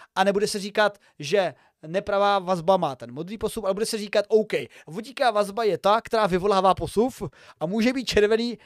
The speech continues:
nebo může být modrý a můžou být tam takové jevy, že se to musí prostě dodefinovat, no. Takže v podstatě tohle je, eh, z-, zpráva, ale je, je určitě úspěch, že k tomuhle tomu přispěla česká věda.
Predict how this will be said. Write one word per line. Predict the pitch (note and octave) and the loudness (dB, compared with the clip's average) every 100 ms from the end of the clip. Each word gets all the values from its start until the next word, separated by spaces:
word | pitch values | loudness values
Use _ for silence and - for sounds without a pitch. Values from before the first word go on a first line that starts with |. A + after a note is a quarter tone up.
| _ | _
nebo | F#3 G#3+ | -6 -4
může | A3 G#3 G3 | -4 -8 -10
být | F#3+ | -10
modrý | E3+ F3 F#3+ A3+ A#3+ _ | -8 -8 -8 -12 -14 _
a | D#3+ | -10
můžou | F3+ F#3+ G3+ | -6 -4 -4
být | G3 | -4
tam | - | -6
takové | F3+ E3+ F3 | -6 -4 0
jevy, | D#3+ C3 | 0 -2
že | C3+ | -10
se | F3+ | -10
to | G3 | -10
musí | F3+ G#3 | -10 -10
prostě | F3+ - | -8 -6
dodefinovat, | D#3+ C#3 - C3 A#2 G#2 | -4 -6 -6 -8 -10 -14
no. | G2+ G#2 _ _ _ _ _ _ | -18 -20 _ _ _ _ _ _
Takže | C#3 G3+ | -6 -6
v | - | -2
podstatě | G#3+ - G#3+ A#3 | -2 -2 0 0
tohle | - F#3+ F#3+ G3+ | 4 4 6 6
je, | G3+ - - _ - | 4 2 -6 _ -10
eh, | E3 E3+ E3+ E3+ E3 D3+ D3+ D3+ | -4 -2 -2 -2 -2 -4 -4 -6
z-, | B2+ - A3 | -8 -14 -18
zpráva, | G3+ - G3 F3+ F#3+ G3 | -14 -2 2 4 4 4
ale | G#3 E3+ F#3 F#3+ | 0 0 0 2
je, | G3+ G3+ G3+ F#3+ - _ _ _ | 4 4 2 -2 -8 _ _ _
je | F3 | -10
určitě | - A#3 - A3+ | -8 -8 -8 -10
úspěch, | B3 G#3 - - F3+ E3 | -10 -10 -10 -6 -6 -6
že | D#3 | -8
k | D#3+ | -10
tomuhle | - F3 F3 F#3 | -8 -6 -4 -4
tomu | E3+ D#3+ E3 - _ | -6 -6 -8 -12 _
přispěla | - - G#3+ - _ E3 E3+ | -14 -10 -10 -14 _ -8 -8
česká | - - F3 - - G3 G3 | -10 -14 -14 -16 -10 -6 -4
věda. | A3 C#4+ F3+ | -4 -4 -6